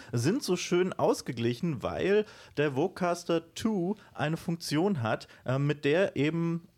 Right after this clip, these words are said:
dank Autogain unsere Lautstärken angepasst werden an unsere Sprache und man selber manuell gar nicht mehr groß was einstellen muss, was ich voll super finde bei dem Gerät.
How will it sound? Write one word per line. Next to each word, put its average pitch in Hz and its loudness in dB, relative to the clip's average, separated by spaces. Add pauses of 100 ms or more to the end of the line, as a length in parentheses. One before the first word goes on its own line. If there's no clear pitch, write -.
dank 156 0
Autogain 135 0
unsere 156 0
Lautstärken 170 0
angepasst 117 -4
werden 131 0
an - -4
unsere 143 -4
Sprache 147 -2 (260)
und 156 -2
man 143 -2
selber 170 2
manuell 151 0
gar 117 -2
nicht 196 -4
mehr 165 0
groß 139 -4
was 135 0
einstellen 117 -2
muss, 113 -6
was 110 -2
ich 120 -12
voll 123 0
super 135 -4
finde 90 -6
bei 85 -6
dem 85 -6
Gerät. 73 -8